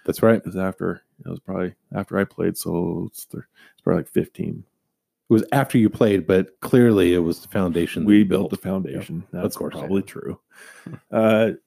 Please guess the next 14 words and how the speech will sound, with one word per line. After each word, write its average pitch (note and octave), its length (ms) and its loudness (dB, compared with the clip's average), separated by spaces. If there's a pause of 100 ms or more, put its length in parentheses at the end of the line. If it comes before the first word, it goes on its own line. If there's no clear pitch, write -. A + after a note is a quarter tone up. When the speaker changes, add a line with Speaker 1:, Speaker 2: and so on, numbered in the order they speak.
(440)
Speaker 2:
well, G3 440 2
that, D#3+ 320 2
that's A3 220 2
the D#3+ 120 -4
top F3+ 220 2
moments F#3 280 4
we F#3 60 6
have F3 140 4
written D#3 240 2
down. E3 300 4
Ten F#3+ 260 6
years E3 180 6
from G#2+ 140 -2
now F#2+ 320 -6